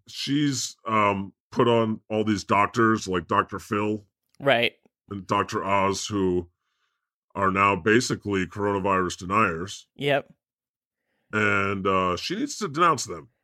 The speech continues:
Speaker 2: More people, yeah, they, he, she really should. I would <laughs> love to see that. Yeah, uh, Doctor
Speaker 1: Yeah.
Speaker 2: Phil was talking about how more people die in swimming pools and car accidents,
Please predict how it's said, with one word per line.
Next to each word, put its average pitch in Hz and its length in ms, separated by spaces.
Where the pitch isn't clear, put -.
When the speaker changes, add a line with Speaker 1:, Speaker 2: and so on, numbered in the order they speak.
Speaker 2:
More 196 220
people, 226 420
yeah, 202 240
they, 170 160
he, 190 180
she 220 220
really 208 320
should. 120 500
I 151 100
would 117 240
<laughs> - 60
love 254 160
to 240 120
see - 360
that. - 420
Yeah, 143 340
uh, 151 60
Doctor 180 360
Speaker 1:
Yeah. 170 60
Speaker 2:
Phil 170 240
was 160 120
talking 151 300
about 143 280
how 139 120
more 143 200
people 139 280
die 135 300
in 127 300
swimming 156 420
pools 147 420
and 131 140
car 147 240
accidents, 135 640